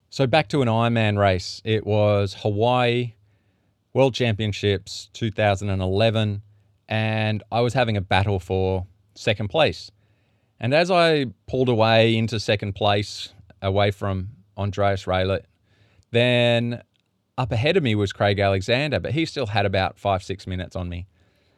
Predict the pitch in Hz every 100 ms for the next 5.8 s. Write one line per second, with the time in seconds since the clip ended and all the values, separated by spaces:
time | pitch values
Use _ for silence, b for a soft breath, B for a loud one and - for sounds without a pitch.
0 | _ _ 123 120 143 156 156 131 123 113
1 | 117 104 - 110 151 160 151 139 - 170
2 | 180 165 113 110 147 - 175 180 170 120
3 | 92 b b b b 113 117 113 110 110
4 | 113 - - 123 151 135 160 160 104 101
5 | 95 - 95 147 190 127 82 -